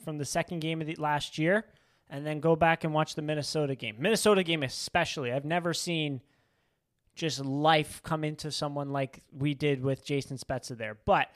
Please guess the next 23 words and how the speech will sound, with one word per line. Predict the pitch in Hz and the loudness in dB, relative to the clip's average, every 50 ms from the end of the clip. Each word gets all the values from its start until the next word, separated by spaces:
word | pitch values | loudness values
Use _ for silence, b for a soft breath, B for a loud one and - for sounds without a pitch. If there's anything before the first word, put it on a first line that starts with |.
| b b b b | b b b b
it's | - 180 - - | -4 -2 -2 0
not | 175 175 190 214 226 | 2 4 6 6 6
anecdotal, | 226 226 214 208 196 - - 185 185 180 175 156 | 6 4 4 2 -2 0 0 2 2 4 4 2
especially | 143 - - - - 190 196 190 - - 170 151 139 | 0 -2 -2 0 2 2 4 4 2 -2 -2 -4 -4
because | 135 151 135 - 156 135 | -6 -8 -8 -8 -8 -6
when | 147 151 156 | -6 -6 -4
you | 156 160 | -4 -2
look | 165 190 185 - | -2 -2 -2 -4
at | 202 - | -6 -4
Michael | 170 190 185 - 170 | -2 -2 0 -2 -2
Bunting's | 143 - 170 175 180 - - 185 165 156 - - | 2 2 2 2 2 -2 -6 -6 -6 -6 -6 -6
game, | - 147 139 135 135 131 123 - _ _ _ _ _ _ _ _ _ _ _ _ _ - _ - | -6 -4 -4 -4 -4 -4 -6 -8 _ _ _ _ _ _ _ _ _ _ _ _ _ -20 _ -6
hi-, | - 196 240 277 277 277 - | 0 6 6 6 6 6 4
his | 208 233 294 285 - | 2 2 2 2 2
fin-, | - - 269 269 269 247 | 6 6 6 6 6 2
his | - 190 262 247 - - - - | 2 2 2 2 0 -4 -6 -8
skill | - - - - - 208 226 233 | -6 -6 -2 2 6 8 8 8
set | 220 - - 208 185 180 - | 6 4 6 6 6 6 6
is, | 180 170 170 160 - | 2 -2 -2 0 2
like, | 170 160 156 147 - _ _ _ _ _ _ _ _ _ - 131 | 4 4 4 4 0 _ _ _ _ _ _ _ _ _ -20 -12
grind | - - 165 160 160 180 185 185 185 | -4 0 2 4 6 4 4 4 2
it | 190 175 | 2 4
out, | 170 165 170 175 170 165 170 170 - - | 6 10 10 12 12 10 8 6 0 -6